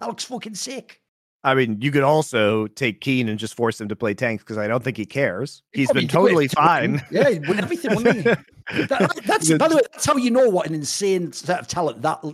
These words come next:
Speaker 1: Griffin team was. Dude, in twenty twenty-four, that would be a good lineup, like,
Speaker 2: <laughs>
Speaker 1: for real, like that, except for maybe Lens.
Speaker 2: The,
Speaker 1: There's not even any memes
Speaker 2: the,
Speaker 1: on that team, like, they're all fucking
Speaker 2: the
Speaker 1: mega.
Speaker 2: Griffin reunion. <laughs>
Speaker 1: Yeah, yeah. That's
Speaker 2: I'm
Speaker 1: that,
Speaker 2: into it.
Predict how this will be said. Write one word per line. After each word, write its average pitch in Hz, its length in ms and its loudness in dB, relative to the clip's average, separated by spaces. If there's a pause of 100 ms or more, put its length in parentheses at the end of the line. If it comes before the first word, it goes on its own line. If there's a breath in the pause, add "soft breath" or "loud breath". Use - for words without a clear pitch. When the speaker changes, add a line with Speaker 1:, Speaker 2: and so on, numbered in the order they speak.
(100)
Speaker 1:
Griffin 156 320 0
team 120 240 -4
was. 117 200 0
Dude, 339 280 2
in 294 140 -2
twenty 330 220 -2
twenty-four, 302 540 2
that 285 160 0
would 254 100 -4
be 294 120 0
a - 40 2
good 269 180 -4
lineup, 240 360 -2
like, 175 200 0
Speaker 2:
<laughs> - 180 0
Speaker 1:
for 262 180 0 (140)
real, 233 200 4
like 180 140 -4
that, 202 320 -4
except - 240 -2
for 220 100 2
maybe 214 280 2
Lens. 165 240 2
Speaker 2:
The, 143 60 4
Speaker 1:
There's 156 180 -4
not 262 100 -2
even 220 120 -2
any 214 120 -4
memes 214 320 0
Speaker 2:
the, 349 60 2
Speaker 1:
on 311 60 -6
that 254 180 -2
team, 220 200 -14
like, 120 280 -14
they're 165 260 -4
all - 80 0
fucking 240 300 -4
Speaker 2:
the 220 80 4
Speaker 1:
mega. 277 80 2
Speaker 2:
Griffin 160 400 2
reunion. 143 680 2
<laughs> - 220 0
Speaker 1:
Yeah, 330 300 2 (100)
yeah. - 80 -14 (300)
That's 277 200 -2
Speaker 2:
I'm - 140 4
Speaker 1:
that, 233 180 2
Speaker 2:
into 92 80 -2
it. 90 140 -4